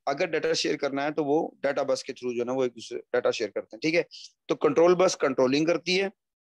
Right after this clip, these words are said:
अगर सीपीयू ने मेमोरी को कंट्रोल करना है या input output, control से मुराद क्या है? Control से मुराद ये कि यार address उठा के ले आओ,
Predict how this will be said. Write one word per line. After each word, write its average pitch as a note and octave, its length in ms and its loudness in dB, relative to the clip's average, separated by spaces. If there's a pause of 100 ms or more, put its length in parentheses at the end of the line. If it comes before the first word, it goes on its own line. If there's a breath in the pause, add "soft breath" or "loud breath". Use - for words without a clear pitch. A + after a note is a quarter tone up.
(200)
अगर E3 180 0
सीपीयू E3+ 360 -4
ने F3 120 0
मेमोरी D#3 320 0
को E3 80 2
कंट्रोल D#3+ 280 -2
करना D3+ 260 -2
है D#3 180 -4
या D3 240 -4 (920)
input C3+ 280 -6 (200)
output, C#3+ 340 -2
control F3 300 0
से G3+ 120 -2
मुराद D3 280 0
क्या A#2+ 120 -2
है? C#3+ 60 -8 (380)
Control D#3 340 -4
से G3 120 -6
मुराद E3 240 0
ये E3+ 120 0
कि E3 160 0
यार D#3 200 0
address D3 280 -2
उठा D#3 220 -2
के C#3 100 -2
ले B2+ 100 0
आओ, G#2+ 180 -2